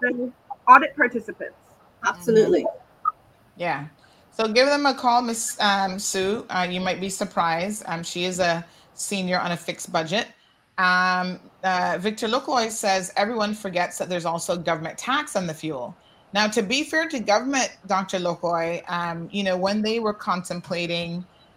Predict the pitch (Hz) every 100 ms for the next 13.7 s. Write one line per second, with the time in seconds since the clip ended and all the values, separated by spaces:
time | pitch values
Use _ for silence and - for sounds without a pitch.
0 | - 180 185 185 185 170 156 - 170 165
1 | 156 180 180 170 170 - 156 170 170 160
2 | 156 - 156 - 233 226 - 165 160 160
3 | - - _ - 196 202 214 269 240 240
4 | 214 196 185 180 185 175 175 170 170 -
5 | 120 _ - 170 214 226 208 180 185 180
6 | 214 220 - - 175 185 160 156 202 -
7 | - - 196 196 190 185 196 220 262 220
8 | - 185 202 214 185 180 175 190 233 233
9 | 202 180 175 - 175 180 190 170 170 -
10 | - 175 165 160 - 175 165 170 - 185
11 | 165 202 175 160 170 170 185 - - _
12 | - 185 165 185 220 226 214 202 175 165
13 | 180 170 - - 180 185 -